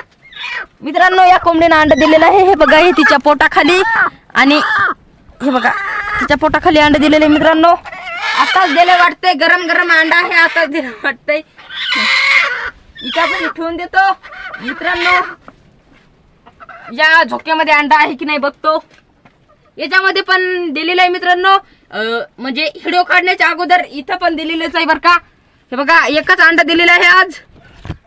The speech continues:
तर मित-, तर मित्रांनो, तुम्ही व्हिडिओ बघून तुमचा डाऊट तर क्लिअर झालाच असेल की एका कोंब-, एका झोक्यामध्ये एक कोंबडी अंडा देते तर चार पाच अंडे कसं काय निघतात. तर मित्रांनो, तसं नाही, एक कोंबडी अंडा देते, ती उठून जाती,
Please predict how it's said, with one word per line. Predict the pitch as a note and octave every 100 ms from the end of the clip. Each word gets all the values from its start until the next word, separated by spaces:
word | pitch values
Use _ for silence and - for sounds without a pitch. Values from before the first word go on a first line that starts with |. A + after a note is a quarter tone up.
| -
तर | G3+
मित-, | B3 - _ _ _ _ _ _ - _ _ _ _
तर | D4+
मित्रांनो, | F4 F4+ G4 G#4 G#4+ G#4 - _
तुम्ही | E4+ F#4
व्हिडिओ | E4+ F#4+ G4+
बघून | G4 G4 G#4+ G#4 _
तुमचा | D4 D#4 E4+
डाऊट | F4 F4
तर | F4+
क्लिअर | - F4 F#4 F#4
झालाच | F#4+ F#4+ F#4+
असेल | G4 - G#4 F#4 - - -
की | D#4+ E4 D#4+
एका | F4+ G#4
कोंब-, | - G4 - -
एका | A#4+ - G4 G4 F#4 D4+
झोक्यामध्ये | C4 - F#4+ F#4 F#4+ F#4+ _ _ -
एक | D#4 -
कोंबडी | F#4+ F4+ F4+
अंडा | F4+ E4+
देते | F4 - F#4
तर | E4+
चार | E4+ E4+
पाच | F#4
अंडे | F4+ F4 F4
कसं | - -
काय | E4+
निघतात. | E4 F#4+ E4+ - - -
तर | C4+
मित्रांनो, | D#4+ G4+ G4+ G4+ F#4+
तसं | E4 G#4
नाही, | F#4 F#4+ G#4+ G#4+ _ _ _ E4+
एक | -
कोंबडी | G4+ F#4+ F4+
अंडा | F#4 F#4
देते, | F#4+ G#4 G#4+ - -
ती | D#4
उठून | D#4+ G4
जाती, | F4+ F#4+ F#4+